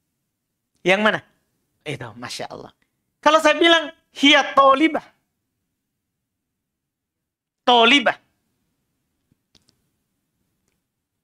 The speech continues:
Ya, Masya Allah. Kan kalau tolibah itu yang pelajar, yang satunya dok-,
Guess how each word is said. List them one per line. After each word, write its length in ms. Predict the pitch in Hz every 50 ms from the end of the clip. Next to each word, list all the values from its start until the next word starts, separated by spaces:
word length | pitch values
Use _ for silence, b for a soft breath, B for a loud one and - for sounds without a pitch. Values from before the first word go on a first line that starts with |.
| _ _ _ _ _ _ _ _ _ _ _ _ _ _ _ -
Ya, 160 | 170 156 135
Masya 320 | 127 - - 139 - -
Allah. 160 | 117 107 - _ _ _ _ _ _ _ _ _ _ _ _ _ _ _
Kan 160 | - 311 339 330 339
kalau 160 | 311 285 254
tolibah 480 | - 285 277 269 262 269 285 339 330 311
itu 160 | 233 269 254
yang 160 | 233 220 214
pelajar, 480 | 220 214 214 208 208 175 170 139 127 131
yang 160 | 160 180 180
satunya 400 | - 196 - - 233 247 269 220
dok-, 240 | 226 254 254 -